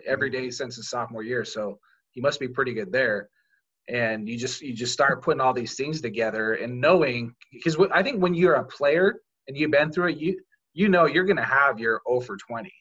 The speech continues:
Speaker 2: Yep.
Speaker 1: And when, when does that happen? I, you don't know. But when it happens, it sucks, and you're trying to
Speaker 2: <laughs>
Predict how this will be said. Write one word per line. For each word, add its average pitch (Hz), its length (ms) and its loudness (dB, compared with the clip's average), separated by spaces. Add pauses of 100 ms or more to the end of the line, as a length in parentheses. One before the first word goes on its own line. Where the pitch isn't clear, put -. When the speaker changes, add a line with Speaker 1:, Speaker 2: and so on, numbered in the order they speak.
(480)
Speaker 2:
Yep. 123 220 -4
Speaker 1:
And 107 200 -8
when, 156 360 2
when 165 180 4
does 180 160 4
that 165 200 4
happen? 165 320 2
I, - 260 -2
you 151 120 -2
don't 131 240 2
know. 151 360 2 (480)
But 131 120 2
when 147 120 2
it 139 100 0
happens, 147 420 2
it 104 120 -8
sucks, - 720 -6
and 131 140 -8
you're 123 160 -2
trying 151 320 0
to 151 60 -2
Speaker 2:
<laughs> 127 100 -8